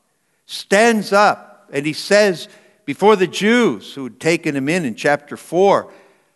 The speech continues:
"There is salvation in no other, for there is no other name under heaven given to men by what we might be saved."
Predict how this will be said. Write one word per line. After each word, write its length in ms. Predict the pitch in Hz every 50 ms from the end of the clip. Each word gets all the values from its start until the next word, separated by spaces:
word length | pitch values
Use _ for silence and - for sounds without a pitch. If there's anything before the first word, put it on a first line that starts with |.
| _ _ _ _ _ _ _ _ _ _ _
"There 220 | - 170 185 185
is 120 | 175 175 180
salvation 680 | - 185 175 175 175 156 202 226 262 240 - 240 240 220
in 140 | 220 214 202
no 240 | 214 220 233 220
other, 420 | 214 226 269 302 339 269 - 202 196
for 180 | - - 185
there 200 | 185 185 196 190
is 160 | 190 175 131 165
no 240 | 214 294 320 339 330
other 200 | 320 320 311 311
name 260 | 302 302 302 311 311
under 220 | 311 302 294 302 277
heaven 340 | 226 262 302 294 311 294 269
given 280 | 233 285 277 294 277
to 100 | 214 247
men 280 | 233 233 269 285 294 269
by 140 | 240 233 233
what 240 | 233 240 254 240
we 100 | 233 247
might 300 | 240 233 247 254 254 254
be 100 | 262 240
saved." 600 | 196 - - 226 254 285 302 - - - - -